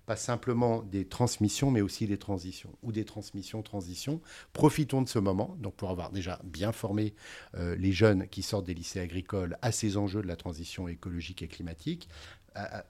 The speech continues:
accompagnons les installations de ces jeunes pour se poser ces questions. Quelle sera,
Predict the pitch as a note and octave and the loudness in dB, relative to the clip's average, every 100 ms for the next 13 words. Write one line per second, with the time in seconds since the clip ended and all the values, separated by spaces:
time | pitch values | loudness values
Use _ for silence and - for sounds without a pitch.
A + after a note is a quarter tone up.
0 | - C3+ B2 E3 C#3 C#3+ C#3 C#3+ C#3 - | -6 -2 2 4 8 10 12 12 8 2
1 | - - G2+ F#2+ B2 - A#2+ A2+ - A#2 | -12 -8 -2 4 4 8 8 8 4 0
2 | - G#2 F#2+ C#3+ F3 D#3+ B2 B2 - D3+ | 2 2 4 4 4 2 0 0 2 4
3 | C#3+ D3+ - A#2+ A2+ - F#2+ - - - | 6 4 2 -2 -2 -4 -10 -12 -20 -18
4 | - E3 D#3 - D#3 B2+ B2 G#2 | 4 8 8 6 4 6 6 2